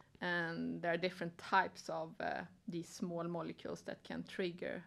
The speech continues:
a small immune activation, which is part of why the M R N A vaccines work so well. Um, and then <clears throat> there was this system that was used in the department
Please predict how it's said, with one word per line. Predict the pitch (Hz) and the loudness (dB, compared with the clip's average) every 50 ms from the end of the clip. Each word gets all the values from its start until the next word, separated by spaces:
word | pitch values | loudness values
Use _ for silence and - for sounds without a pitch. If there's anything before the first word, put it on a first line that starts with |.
| - - | -10 -10
a | 196 | -8
small | - - 185 180 180 180 | -6 -4 -2 0 0 0
immune | 180 180 180 180 175 160 | 0 0 -2 0 0 -2
activation, | 160 - - - 175 - - 185 - - - | -4 -4 -6 -8 -6 -6 -6 -6 -4 0 2
which | 240 269 269 - | 2 2 4 4
is | 220 202 | 2 2
part | - - - - 202 190 185 - 175 | 0 0 6 8 8 8 6 4 -2
of | 170 165 165 170 | -4 -2 0 2
why | 175 175 175 170 | 2 4 4 2
the | 165 - - | 0 0 -2
M | - 165 160 | -2 -2 0
R | 147 151 | -2 -2
N | 151 151 | -2 -4
A | 156 156 | -4 -6
vaccines | - - - - - - - - - - - | -6 -8 -10 -10 -8 -8 -8 -6 -8 -8 -8
work | - - - - | -8 -8 -8 -8
so | - - - | -10 -8 -6
well. | - - - - - - - - - - - - - - - - - - - - - - - - - - - - _ - - - - - | -6 -6 -6 -8 -10 -14 -20 -20 -20 -20 -20 -20 -20 -20 -20 -20 -20 -20 -20 -20 -20 -20 -20 -20 -20 -20 -20 -20 _ -20 -20 -20 2 6
Um, | 226 226 226 214 214 208 208 202 190 185 196 - - - - - - - - - | 8 10 10 10 10 8 6 6 4 2 -2 -6 -8 -12 -18 -20 -20 -8 2 4
and | 214 214 208 | 6 8 10
then | 202 226 226 226 226 226 226 220 - - - - - 262 - - | 12 12 12 12 10 10 8 6 4 0 -6 -4 -2 2 8 12
<clears throat> | 277 285 247 214 202 - - - - - - | 12 12 12 12 10 4 -2 -8 -14 0 6
there | 220 226 | 8 10
was | 226 254 269 277 254 - - - - - - | 12 12 10 10 8 4 -4 -16 -18 2 6
this | 226 226 220 - | 6 6 6 4
system | - - - - - 339 381 370 - - - - - 190 190 196 190 196 202 196 | -2 -12 -14 0 6 6 6 6 6 0 -8 -4 0 2 4 4 4 4 4 4
that | 202 208 208 - | 4 4 4 4
was | 196 196 196 - | 2 2 2 0
used | 220 240 330 370 349 233 196 185 - - - - - | 4 6 8 10 10 10 8 6 2 -4 -12 -4 0
in | 202 196 196 190 185 185 185 | 2 2 4 4 2 2 2
the | 185 185 180 180 175 175 | 4 4 6 6 4 4
department | 175 180 - - 320 311 285 285 - - - - - 214 - - - | 2 0 2 6 6 6 6 6 2 -4 -6 -4 -4 -6 -8 -12 -16